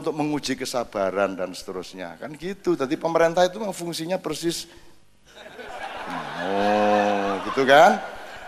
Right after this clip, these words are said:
Dan itu tidak jelek loh, memang dia berfungsi untuk melatih kita untuk menjadi sparring partner atau lawan dialektika kita. Dan kita memerlukan itu.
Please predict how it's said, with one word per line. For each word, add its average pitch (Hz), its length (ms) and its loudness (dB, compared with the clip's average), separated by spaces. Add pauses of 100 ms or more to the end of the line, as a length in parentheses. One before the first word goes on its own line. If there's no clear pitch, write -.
Dan 156 240 6
itu 240 80 4
tidak 165 320 8
jelek 185 480 8
loh, 131 240 8
memang 170 320 4
dia 208 240 6
berfungsi 151 640 -2
untuk 156 320 2
melatih 135 560 4
kita 147 320 6
untuk 139 240 2
menjadi 131 560 0
sparring 110 560 2
partner 110 320 2
atau 117 240 0
lawan 117 400 2
dialektika 95 720 -4
kita. 120 640 6 (240)
Dan 117 160 0
kita 143 160 4
memerlukan 165 560 2
itu. 185 560 -2